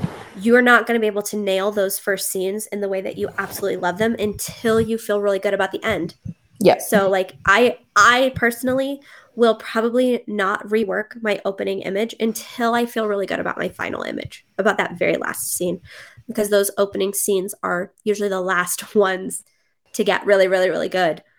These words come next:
Speaker 2: Yeah.
Speaker 1: And that's, that's okay. So just don't, don't be trying to work yourself through a, like, into perfection. It's just, it ends up just being another draft, and then you do this process again, and then another
Speaker 2: Yeah.
Speaker 1: draft,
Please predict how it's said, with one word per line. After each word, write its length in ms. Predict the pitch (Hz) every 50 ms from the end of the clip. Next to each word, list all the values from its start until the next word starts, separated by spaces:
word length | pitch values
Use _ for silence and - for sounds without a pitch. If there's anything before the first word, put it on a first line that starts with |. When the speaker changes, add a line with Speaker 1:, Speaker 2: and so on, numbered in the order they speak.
| _ _ _ _ -
Speaker 2:
Yeah. 240 | - - - - -
Speaker 1:
And 200 | - 220 220 220
that's, 340 | 226 220 220 220 - - - - - -
that's 160 | - 233 233 -
okay. 400 | 233 226 - - 226 226 208 202
So 220 | 202 - - 214
just 280 | 208 208 208 214 - -
don't, 360 | - 202 196 202 208 208 208 - _ _ _ _ _ _ _ _ _ _ _ _ _ _ _ _ _ _
don't 360 | - 226 220 220 233 220 - -
be 120 | 247 247
trying 360 | 247 - - 220 214 214 214
to 120 | 214 214 196
work 300 | 190 202 196 208 202 -
yourself 640 | 214 214 208 - - 196 190 196 190 - - - - - _ _
through 600 | - - - 208 208 202 196 190 196 190 190 - -
a, 120 | - 196 - _ _ _ - -
like, 160 | 202 185 - -
into 380 | - 208 208 202 196 - 208 202
perfection. 840 | 202 - - 185 - - 214 208 - - - 175 123 104 78 - - - _ _ _ _ - - -
It's 260 | - 214 208 - -
just, 340 | - - 220 214 202 - -
it 100 | 220 220
ends 300 | 220 240 240 247 240 233
up 180 | 233 208 - -
just 220 | - 208 - 175
being 280 | - 226 220 190 180 - -
another 280 | 185 180 175 170 175
draft, 300 | 170 208 226 320 339 - -
and 80 | 208 202
then 80 | 202
you 60 | 208 202
do 120 | 170 196
this 140 | 190 190 -
process 320 | - - 175 - 202 - -
again, 240 | - - - - - - - - - _ _ _
and 100 | - 196
then 80 | 196 196
another 240 | 185 185 - -
Speaker 2:
Yeah. 80 | 151 175
Speaker 1:
draft, 240 | 214 254 311 -